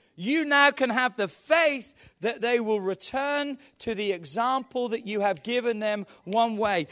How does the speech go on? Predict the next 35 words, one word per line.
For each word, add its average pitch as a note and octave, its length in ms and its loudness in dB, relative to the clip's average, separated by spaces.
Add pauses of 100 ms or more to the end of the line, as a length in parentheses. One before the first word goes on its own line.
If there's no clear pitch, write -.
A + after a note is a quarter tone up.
(140)
You A#3 180 2
set - 460 2
the B3 80 0
course. G#3+ 540 2 (160)
You A#3 180 2
train C4+ 800 -2
them A#3 240 -2
up, G#3+ 260 0
the G3 80 -4
Bible F#3+ 360 0
says, F#3+ 280 -6
in F#3+ 100 -4
the F#3+ 80 -2
way G3 200 2
they G3 100 -2
should F#3 220 -8
go. E3+ 280 2 (140)
A F#3+ 80 4
train B3+ 540 0
runs A#3+ 340 0
on A#3 220 -2
what? G#3+ 300 2
Tracks. G#3 600 -4 (160)
You A3+ 200 2
set C4+ 360 -2
the A3+ 60 -10
tracks. G3 600 -2 (160)
They A3+ 180 4
may B3 200 2
go B3 260 6
off B3+ 180 4
track B3+ 400 -2
and A3+ 100 -4
off A#3 360 0
course, G#3+ 420 4